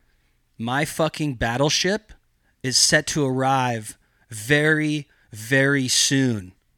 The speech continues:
And I'm coming for fucking blood, you know? Like, I'm landing in a new territory,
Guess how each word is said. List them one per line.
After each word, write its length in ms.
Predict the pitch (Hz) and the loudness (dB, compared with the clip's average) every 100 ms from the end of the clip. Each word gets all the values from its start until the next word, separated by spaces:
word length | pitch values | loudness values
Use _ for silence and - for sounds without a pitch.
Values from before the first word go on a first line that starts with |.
| _ _ _ _ | _ _ _ _
And 160 | - 131 | -6 -2
I'm 160 | 131 127 | -2 -2
coming 340 | 151 151 151 | 0 0 0
for 160 | 143 127 | -2 -6
fucking 420 | - 139 - 120 | -4 -6 -4 -2
blood, 480 | 113 117 127 95 - _ _ _ _ _ _ _ _ | 0 0 -2 -4 -14 _ _ _ _ _ _ _ _
you 160 | - 117 | -8 -6
know? 360 | 117 117 143 147 | -4 -2 -4 -6
Like, 180 | 117 123 | -10 -6
I'm 320 | 139 151 156 139 _ - | 0 2 2 -6 _ -6
landing 680 | 131 135 143 147 165 185 170 _ - | 0 2 2 0 -2 -2 -8 _ -6
in 140 | 139 | -4
a 60 | 127 | 0
new 300 | 127 135 143 | 0 2 0
territory, 880 | - 135 135 143 170 175 190 226 | 0 0 0 -2 -2 0 0 0